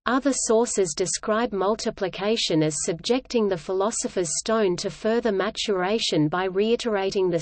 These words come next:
same processes as was used to originally make it. Sendivogius writes, "Having made an end with the composition of the lapis,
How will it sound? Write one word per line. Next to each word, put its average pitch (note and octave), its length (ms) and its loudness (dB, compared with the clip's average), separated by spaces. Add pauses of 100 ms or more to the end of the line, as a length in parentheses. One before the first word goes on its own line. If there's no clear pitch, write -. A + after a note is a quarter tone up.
(120)
same A#3+ 260 2
processes E3+ 760 0
as E3+ 160 0
was F#3+ 220 0
used B3 320 0
to A3+ 140 2
originally A3 580 2
make E3 320 2
it. D3+ 260 0 (1000)
Sendivogius B3+ 880 4
writes, F3 400 0 (160)
"Having C4+ 340 4
made A#3 260 4
an F3+ 120 4
end F#3 280 2
with F#3+ 140 0
the F#3+ 120 0
composition G#3 800 0
of D#3 100 0
the E3 140 0
lapis, E3 500 0